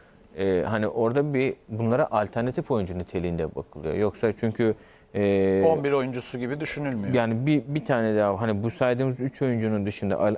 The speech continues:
Speaker 1: Alaba'yı sayamıyoruz. Sadece Jesus Vallejo var. Yani başka oyuncu yok. Hani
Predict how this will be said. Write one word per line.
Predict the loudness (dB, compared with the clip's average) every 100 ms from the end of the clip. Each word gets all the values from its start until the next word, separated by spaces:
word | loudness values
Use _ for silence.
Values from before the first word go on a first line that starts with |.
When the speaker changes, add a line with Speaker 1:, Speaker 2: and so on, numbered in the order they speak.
| 2
Speaker 1:
Alaba'yı | 2 4 2
sayamıyoruz. | 2 2 2 0 0 0 -4 _ -20 _ -2
Sadece | 0 2 0 -2 -4 -12 -10
Jesus | -4 -4 -4 -10 -2
Vallejo | 0 2 2 2 -2
var. | -8 -16 _ _
Yani | -10 -4
başka | -4 -4 -2
oyuncu | -2 -2
yok. |
Hani | -2